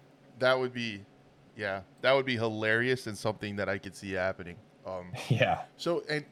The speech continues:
Speaker 1: and Nikita, Nikita's always big. So I've listened to a few of his podcasts and stuff, and he's always, like, really big on his vision, right? The game is gonna follow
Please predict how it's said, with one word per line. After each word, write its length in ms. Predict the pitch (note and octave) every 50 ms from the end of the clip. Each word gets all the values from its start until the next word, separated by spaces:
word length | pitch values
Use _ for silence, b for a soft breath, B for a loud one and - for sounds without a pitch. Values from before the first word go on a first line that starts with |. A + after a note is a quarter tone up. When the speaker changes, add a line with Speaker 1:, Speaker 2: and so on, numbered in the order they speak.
| - - -
Speaker 1:
and 180 | D3 D3 D3
Nikita, 520 | D3 C#3+ - - F3 F#3 F#3 F#3+ E3+ C3+ -
Nikita's 460 | A#2+ B2+ B2 - D3 E3 E3 D#3 B2 -
always 340 | - A#2+ B2 A#2+ A#2 -
big. 220 | - A#2 A#2 A2+ -
So 100 | - B2+
I've 160 | C3 C#3 C#3+
listened 260 | D#3+ D3+ - E3 C#3+ C3
to 120 | C#3 B2
a 60 | G#2
few 240 | F#2 - - G2+ G2+
of 40 | G2
his 140 | G2+ F#2 -
podcasts 540 | - G2 F#2+ G2+ F#2+ - G#2+ G2 G2 -
and 80 | - F#2
stuff, 160 | - G#2 G2 -
and 80 | G#2+
he's 120 | G#2 G2+ A2
always, 240 | A2 A2 G#2+ G2+ G#2
like, 160 | G#2+ G2+ F#2+
really 240 | - A2+ G#2 G#2 G#2
big 240 | F2 A2 G#2 G2+ -
on 80 | F#2+ F#2+
his 200 | G#2 G#2 G2 F2
vision, 420 | - - G2 G2 F2+ - E2 E2+
right? 180 | F2 F2+ F2+ -
The 100 | F#2 F2+
game 260 | F2+ G2 F#2+ F#2 F#2+
is 100 | F#2 -
gonna 180 | - F#2+ F2+ F2+
follow 360 | - - F2 E2+ F2 E2 E2+